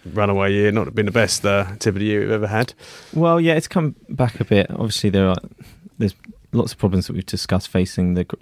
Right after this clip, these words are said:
Speaker 2: the grocers this, um, period at the half year. The underlying,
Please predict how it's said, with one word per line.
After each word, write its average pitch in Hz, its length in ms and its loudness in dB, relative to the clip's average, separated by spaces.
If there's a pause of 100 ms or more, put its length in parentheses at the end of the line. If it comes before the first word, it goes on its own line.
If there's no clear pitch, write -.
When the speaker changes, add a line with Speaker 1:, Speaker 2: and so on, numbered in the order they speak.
Speaker 2:
the - 60 -20
grocers 92 560 0 (340)
this, - 320 2
um, 90 360 2 (140)
period 92 260 4
at 85 80 -4
the 95 60 -4
half - 340 -2
year. 90 260 -2 (360)
The 90 340 4
underlying, 92 800 2